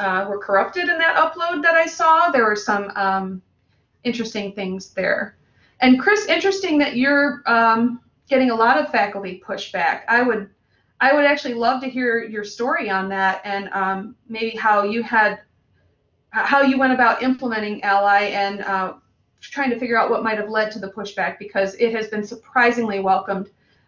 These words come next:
uh, with open arms here at the University of Toledo. We've been really happy about that. Um,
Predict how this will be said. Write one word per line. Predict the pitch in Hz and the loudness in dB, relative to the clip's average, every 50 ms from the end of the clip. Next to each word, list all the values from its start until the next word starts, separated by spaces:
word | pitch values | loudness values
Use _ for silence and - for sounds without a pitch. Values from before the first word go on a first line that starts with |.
| _ _ - | _ _ -2
uh, | 208 196 196 | 0 0 0
with | 208 208 - | 0 0 2
open | 330 370 359 330 240 | 2 4 4 4 4
arms | 214 196 196 196 196 - | 4 4 2 0 -4 -4
here | - 202 196 196 | -2 0 0 0
at | 196 196 | -2 -4
the | 196 | -6
University | 190 190 196 190 185 180 196 196 - - 190 | -6 -6 -4 -4 -4 -6 -6 -8 -8 -6 -6
of | 190 180 185 | -6 -6 -6
Toledo. | - - 190 185 185 185 185 | -10 -10 -6 -4 -2 0 0
We've | 180 185 185 | 0 -2 -4
been | - 196 190 | -4 -6 -4
really | 214 233 233 196 185 | -2 0 0 -2 0
happy | - 214 202 190 190 - - | 2 2 2 2 2 -2 -4
about | - - - - - - - | -4 -2 -2 -2 -2 -4 -4
that. | - - - - - - - - - _ _ _ _ _ _ _ _ _ _ _ _ _ _ _ _ _ _ _ _ _ _ _ _ _ - - _ _ _ _ _ _ _ _ _ _ _ _ _ _ _ _ _ | -4 -4 -4 -4 -6 -12 -20 -20 -20 _ _ _ _ _ _ _ _ _ _ _ _ _ _ _ _ _ _ _ _ _ _ _ _ _ -20 -20 _ _ _ _ _ _ _ _ _ _ _ _ _ _ _ _ _
Um, | - 247 220 214 208 208 202 202 202 196 190 190 196 214 214 196 - | -2 0 2 2 2 2 4 4 4 2 2 0 0 -4 -6 -8 -12